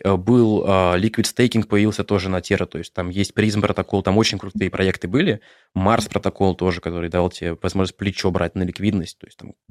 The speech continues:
столько всего интересного сделано, что, я думаю, перетечёт потом на Atom, на Космос и на другие блокчейны.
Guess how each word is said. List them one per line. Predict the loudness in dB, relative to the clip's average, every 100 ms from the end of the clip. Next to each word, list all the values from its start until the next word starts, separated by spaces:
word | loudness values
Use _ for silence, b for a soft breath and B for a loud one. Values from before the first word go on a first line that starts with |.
| -20
столько | -10 2 2 4
всего | 0 0 -2
интересного | 0 2 2 2 -2 -4 -14 _ -14
сделано, | 0 2 2 -4
что, | -6 0
я | 2
думаю, | 4 4 2
перетечёт | 0 0 0 0 0
потом | 0 2 2
на | 2 2 0 0
Atom, | 0 2 0 0
на | -2 0
Космос | 0 -2 -12 b b b b
и | 0 2
на | 0
другие | 0 -2
блокчейны. | -2 -8 -10 -14